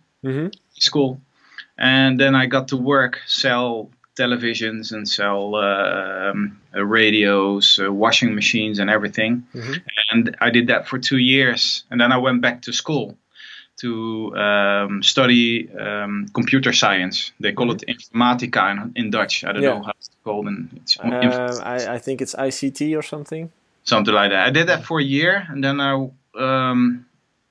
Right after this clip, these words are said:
Speaker 2: I wasn't good at maths. So, um, mathematics, how do you
Speaker 1: Mm-hmm.
Speaker 2: call it?
Speaker 1: Yeah.
Speaker 2: And, um, um, I started as a web designer, did that for two and a half years. And when I was twenty-four, I got, uh,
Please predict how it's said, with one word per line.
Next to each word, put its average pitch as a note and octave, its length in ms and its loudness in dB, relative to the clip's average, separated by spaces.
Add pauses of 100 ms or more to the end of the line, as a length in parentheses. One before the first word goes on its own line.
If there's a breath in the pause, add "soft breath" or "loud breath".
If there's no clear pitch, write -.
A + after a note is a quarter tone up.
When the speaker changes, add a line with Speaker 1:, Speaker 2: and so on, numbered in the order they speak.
(200)
Speaker 2:
I C#3 120 4
wasn't C#3 420 2
good C#3 180 4
at B2 160 -4
maths. A#2+ 640 0 (460 loud breath)
So, A2+ 440 -2
um, G#2+ 400 -4
mathematics, A#2+ 720 -4
how A2 80 -10
do B2 60 -6
you B2+ 60 -4
Speaker 1:
Mm-hmm. E3+ 80 -4
Speaker 2:
call A#2+ 120 -8
it? B2+ 60 -12
Speaker 1:
Yeah. C3 200 -4 (360)
Speaker 2:
And, B2 100 2
um, B2 480 4 (1200)
um, B2 680 0
I B2 100 0
started C3+ 320 2
as B2 100 -2
a C3+ 60 -2
web C#3+ 220 -2
designer, D3 460 -2
did C3 220 -8
that - 200 -6
for C3 120 -12
two C#3 220 -6
and B2+ 80 -2
a B2 40 -2
half C3 240 -2
years. E3+ 560 0 (260)
And B2 100 2
when B2 120 6
I C3 40 4
was C3 340 -2
twenty-four, C3+ 800 2
I A#2+ 140 -2
got, A#2 240 -2 (480)
uh, A2 180 0